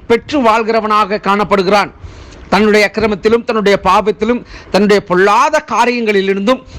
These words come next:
தன்னுடைய நோய்களிலிருந்தும், பேய்களிலிருந்தும், பொல்லாத சத்துருடைய கிரியைகளிலிருந்தும்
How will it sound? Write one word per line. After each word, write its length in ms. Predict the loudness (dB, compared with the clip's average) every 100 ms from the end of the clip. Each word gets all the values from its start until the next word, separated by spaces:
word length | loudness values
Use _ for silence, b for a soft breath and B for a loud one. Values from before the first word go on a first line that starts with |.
| -2
தன்னுடைய 420 | 0 2 2 2
நோய்களிலிருந்தும், 800 | 0 0 2 0 -2 -2 -2 0
பேய்களிலிருந்தும், 760 | 2 2 0 -2 -2 -2 -2 0
பொல்லாத 720 | 0 2 2 2 0 -2 -4 B B
சத்துருடைய 540 | -4 -2 0 2 2 2 -2
கிரியைகளிலிருந்தும் 1200 | -2 2 2 0 -2 -2 -2 0 0 0 -2 -2